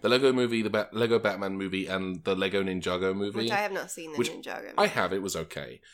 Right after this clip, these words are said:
Speaker 1: They have
Speaker 2: It's
Speaker 1: a,
Speaker 2: on the list.
Speaker 1: for me, they have a sixty-six percent success rating, where the successes are, like, nine out of ten, ten out of ten for me.
Speaker 2: Mm-hmm.
Speaker 1: Like, the Lego movie is still kind of our gold standard for toyetic cinema.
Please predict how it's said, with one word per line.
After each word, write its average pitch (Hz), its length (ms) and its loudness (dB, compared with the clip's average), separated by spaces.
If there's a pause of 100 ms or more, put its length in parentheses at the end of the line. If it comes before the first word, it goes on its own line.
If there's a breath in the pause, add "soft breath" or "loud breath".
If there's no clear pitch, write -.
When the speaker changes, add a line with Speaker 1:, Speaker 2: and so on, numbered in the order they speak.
(280 soft breath)
Speaker 1:
They 143 180 4
have - 160 6
Speaker 2:
It's 247 60 6
Speaker 1:
a, - 40 4
Speaker 2:
on 196 40 -4
the 170 100 -8
list. 165 340 -14
Speaker 1:
for 156 180 2
me, 180 280 4
they 131 160 6
have 135 160 0
a 113 40 2
sixty-six - 800 2
percent 98 460 2
success - 480 0
rating, 143 440 2 (280 loud breath)
where 113 580 6
the 120 80 0
successes 131 680 2
are, 104 360 4
like, 98 440 0 (460)
nine 113 300 6
out 104 100 2
of 98 100 -2
ten, 98 260 0
ten 90 180 -6
out 82 120 -10
of - 60 -20
ten 85 280 -12
for - 100 -4
me. - 120 -4
Speaker 2:
Mm-hmm. - 200 -12
Speaker 1:
Like, 104 140 0
the 117 80 2
Lego 135 260 4
movie 117 320 2
is 104 100 4
still 113 220 4
kind 104 180 0
of 95 60 -2
our 98 100 4
gold 95 340 0
standard 95 460 -2
for 92 100 -10
toyetic 90 440 -4
cinema. 87 400 -2